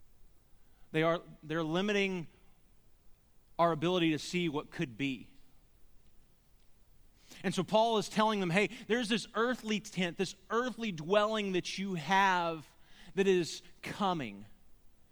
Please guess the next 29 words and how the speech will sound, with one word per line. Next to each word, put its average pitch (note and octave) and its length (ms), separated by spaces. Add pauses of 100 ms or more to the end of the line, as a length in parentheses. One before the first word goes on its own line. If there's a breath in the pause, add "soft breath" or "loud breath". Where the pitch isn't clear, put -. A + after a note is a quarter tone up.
(260 loud breath)
And F3 140
this B3 180
is B3+ 100
how A3 280
it G#3+ 140
could F#3+ 300
be. G3+ 240 (140)
And G3 100
in G#3 140
your A3 160
pain B3 580
and G#3 120
in G3+ 100
your G3+ 160
struggles, A#3 600
it's A3 160
gonna B3 160
be G#3+ 140
really A3+ 340
difficult G#3 600 (220 loud breath)
to F#3+ 100
keep - 380
your A#3+ 200
eyes G#3 560 (120)
fixed - 440
on G#3 200
what G#3 260 (140)
could F#3 500
be. F3 400